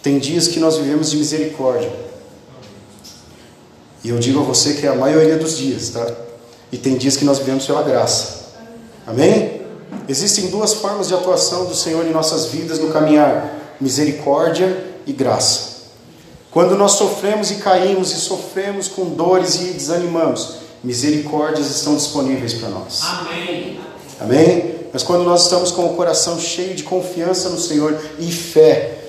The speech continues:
Speaker 1: e declarando a palavra de Deus, e falando sobre todas as coisas, nós estamos felizes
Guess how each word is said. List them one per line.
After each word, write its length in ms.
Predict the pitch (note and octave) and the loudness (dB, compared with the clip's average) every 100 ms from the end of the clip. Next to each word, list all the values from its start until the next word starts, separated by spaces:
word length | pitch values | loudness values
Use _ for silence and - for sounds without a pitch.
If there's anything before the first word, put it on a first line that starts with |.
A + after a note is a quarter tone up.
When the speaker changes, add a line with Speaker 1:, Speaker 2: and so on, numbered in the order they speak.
| - | -8
Speaker 1:
e 60 | D3 | -8
declarando 760 | C#3+ F3 F3 E3+ D#3+ G3 F#3 | 0 0 2 2 4 4 4
a 40 | |
palavra 420 | F3+ E3 D#3+ D#3 D#3 | 2 4 4 4 0
de 120 | C#3+ | 0
Deus, 560 | C#3 D3 C#3 - - - - | 0 0 0 -2 -6 -12 -10
e 60 | |
falando 420 | D#3 G3+ F3 F#3+ F#3+ | -6 -2 2 4 4
sobre 280 | - - | 2 2
todas 340 | - F#3 G#3+ F#3+ | 2 2 4 2
as 160 | F#3 | 2
coisas, 380 | - F#3+ F#3 E3+ | 2 4 4 2
nós 160 | F#3 F3+ | 2 2
estamos 280 | F3+ F#3 - | 2 0 0
felizes 800 | F3 D3+ F#3+ F3+ - - - | 2 2 0 0 0 -2 -8